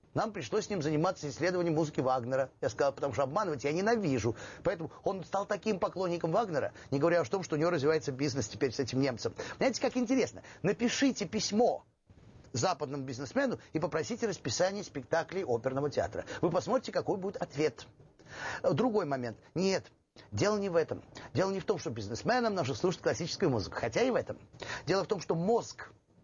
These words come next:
воспринимает классическую музыку как подлинное питание. Бизнесмен,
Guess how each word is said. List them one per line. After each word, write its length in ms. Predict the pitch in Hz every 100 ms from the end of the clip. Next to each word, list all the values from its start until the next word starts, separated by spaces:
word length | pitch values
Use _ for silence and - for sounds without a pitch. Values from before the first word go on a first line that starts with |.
| _ _ _ _
воспринимает 580 | 131 - 151 170 165 -
классическую 480 | 135 143 - - 147
музыку 300 | 190 185 170
как 160 | 156
подлинное 480 | - 123 117 123 127
питание. 560 | 123 - 113 92 80 60 - - - - -
Бизнесмен, 600 | - 143 147 - 180 233